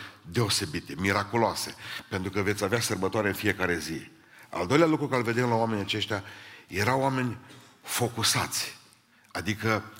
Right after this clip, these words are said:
concentrați pe un anumit lucru. Zice cuvântul Domnului că după ce soțul i-a murit la Ana,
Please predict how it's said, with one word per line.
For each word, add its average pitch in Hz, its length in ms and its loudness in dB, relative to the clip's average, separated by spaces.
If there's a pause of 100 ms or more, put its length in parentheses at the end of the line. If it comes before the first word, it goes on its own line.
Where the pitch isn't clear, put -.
(120)
concentrați 107 800 0 (520)
pe 147 100 8
un 151 180 6
anumit 120 380 2
lucru. 120 420 4 (580)
Zice 110 240 2
cuvântul 131 420 4
Domnului 147 360 4
că 120 100 2
după 104 220 0
ce 143 140 0
soțul 131 600 0 (920)
i-a 92 160 4
murit 107 380 4
la 85 240 2
Ana, 87 360 0